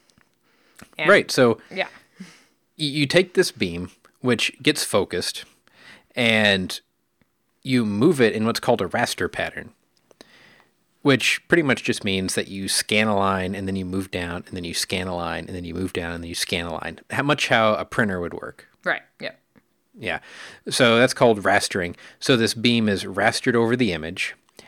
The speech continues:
Speaker 2: and the beam interacts with the surface in a variety of ways.
Speaker 1: <laughs> Yeah.
Speaker 2: And with different detectors,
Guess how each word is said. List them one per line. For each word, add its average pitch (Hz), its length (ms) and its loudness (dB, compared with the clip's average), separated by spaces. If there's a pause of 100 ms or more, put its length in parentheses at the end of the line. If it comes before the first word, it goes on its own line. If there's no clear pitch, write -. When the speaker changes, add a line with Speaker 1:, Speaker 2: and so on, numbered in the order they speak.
Speaker 2:
and 135 200 4
the 110 60 4
beam 127 360 2
interacts 127 760 0
with 107 140 -8
the 95 100 -8
surface - 480 0
in 104 80 -2
a 95 60 -6
variety 107 540 2
of 92 120 -8
ways. 85 480 -6
Speaker 1:
<laughs> - 40 -20 (300)
Yeah. 226 100 0
Speaker 2:
And 120 280 2
with - 400 -4
different 131 380 0
detectors, 95 880 -4